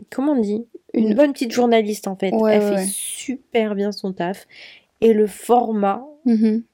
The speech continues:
Speaker 1: c'est mon rêve. Vraiment, tu vois son studio ?
Speaker 2: Ouais.
Speaker 1: Je nous vois avoir un studio comme ça. C'est
Speaker 2: Ah oui, je
Speaker 1: vraiment,
Speaker 2: nous souhaite
Speaker 1: oh,
Speaker 2: aussi. En
Speaker 1: j'aimerais
Speaker 2: fait, ce que
Speaker 1: trop.
Speaker 2: j'aime pas dans sa manière de faire, c'est qu'elle dirige vraiment les choses dans un seul sens. Et le guest,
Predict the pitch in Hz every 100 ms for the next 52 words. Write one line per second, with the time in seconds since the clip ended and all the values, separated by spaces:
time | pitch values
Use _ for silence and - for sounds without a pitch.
0 | - - 208 196 190 175 170 - 185 208
1 | 208 240 - 208 240 - 214 - 208 185
2 | 214 - - 214 208 208 _ _ _ _
3 | 202 185 208 185 208 196 185 190 - 185
4 | 190 185 - - - - 294 311 240 226
5 | 214 233 220 220 - 285 - - 185 269
6 | 320 - 269 220 226 208 277 247 220 220
7 | 214 208 202 208 269 269 226 202 185 202
8 | 214 262 240 214 202 220 233 233 214 247
9 | 247 233 202 202 202 233 233 214 - 262
10 | 262 - 240 214 - - - - 208 214
11 | 202 247 269 -